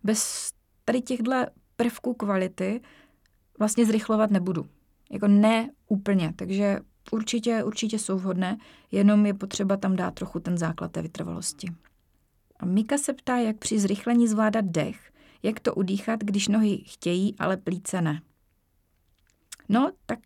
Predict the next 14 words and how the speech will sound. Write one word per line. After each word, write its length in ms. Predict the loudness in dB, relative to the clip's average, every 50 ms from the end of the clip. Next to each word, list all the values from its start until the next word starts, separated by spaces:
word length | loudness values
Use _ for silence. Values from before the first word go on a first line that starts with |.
| -6
tam 180 | -2 0 0 0
si 140 | 2 2 2
myslím, 420 | 2 2 2 0 2 2 2 2
že 320 | 2 2 0 0 0 0 -2 -2
je 160 | -2 -2 -2
to 180 | 0 -2 -2 0
základní 440 | 0 0 0 -2 -2 0 2 0
pravidlo, 500 | 0 0 -2 -2 0 0 0 0 0 0
že 100 | 0 0
je 60 | 0 -2
potřeba 600 | -4 -6 -8 -2 0 2 2 4 4 2 2 0 -4
<laughs> 60 | _
opět 440 | -4 -4 -4 -2 0 0 0 0 0
vytvořit 600 | 0 -2 -2 -4 -4 -2 -2 0 2 0 0 -2